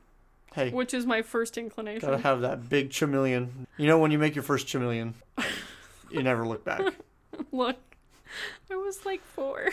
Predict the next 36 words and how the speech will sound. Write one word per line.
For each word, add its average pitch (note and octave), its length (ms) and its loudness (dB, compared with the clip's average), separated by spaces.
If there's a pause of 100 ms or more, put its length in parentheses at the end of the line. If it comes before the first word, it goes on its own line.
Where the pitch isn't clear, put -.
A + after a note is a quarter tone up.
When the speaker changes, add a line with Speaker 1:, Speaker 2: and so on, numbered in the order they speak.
Speaker 1:
<laughs> - 120 -4
I E3 120 6
know. A2+ 200 -2 (120)
It's - 100 -10
okay, F3 260 6
pterodactyl, A#2+ 720 2 (320)
you C3+ 120 0
know? A#2+ 180 0 (180)
Speaker 2:
I'm C#4+ 140 2
not C#4+ 220 8
the C#4 80 6
one B3+ 180 4
Speaker 1:
Um, C4 60 -2
Speaker 2:
who C4 80 2
ever A3 260 -2
said A3+ 260 -6
that, - 100 -4
Speaker 1:
I C#3+ 140 6
Speaker 2:
by - 0 -
the - 20 4
Speaker 1:
know. C3+ 160 6
Speaker 2:
way. B2 220 -2
Speaker 1:
That's B2+ 180 2
a C3+ 40 -6
good B2+ 160 0
one, A#2 160 0
by A#2 100 -2
the B2 120 -8
way. C#3+ 280 -6 (120)
But, C#3 480 4 (180)
yeah, B2+ 380 6 (100)
it, C#3+ 420 2 (160)
it's - 220 -6
just C#3+ 320 -4 (180)
a C#3 60 0
mouthful B2 580 0